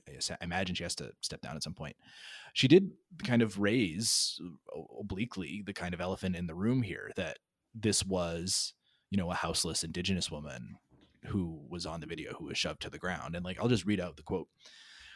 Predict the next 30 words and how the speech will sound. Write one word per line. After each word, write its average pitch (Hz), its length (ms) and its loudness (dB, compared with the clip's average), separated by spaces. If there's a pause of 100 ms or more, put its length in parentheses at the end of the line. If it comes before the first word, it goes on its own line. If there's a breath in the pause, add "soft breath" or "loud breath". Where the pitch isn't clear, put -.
(480 loud breath)
"Houselessness 139 760 6
of 101 120 0
Indigenous 101 380 6
women 98 160 4
has 95 160 4
tripled 156 480 6
since 117 300 6
pre-covid, 110 640 6 (240)
so - 100 0
we're 98 140 2
going 95 160 4
to 90 60 4
see 95 120 2
more 101 320 6
and 110 100 8
more 101 280 6
incidents 98 560 0
unless 90 320 0
we 101 80 2
strategize 85 440 0
collectively 101 540 2
on 92 100 0
how 87 200 0
we 95 100 4
might 87 220 0
solve - 440 -6 (140)
these - 160 -6
complex - 400 -10
problems." - 600 -2 (960)
What, 127 300 0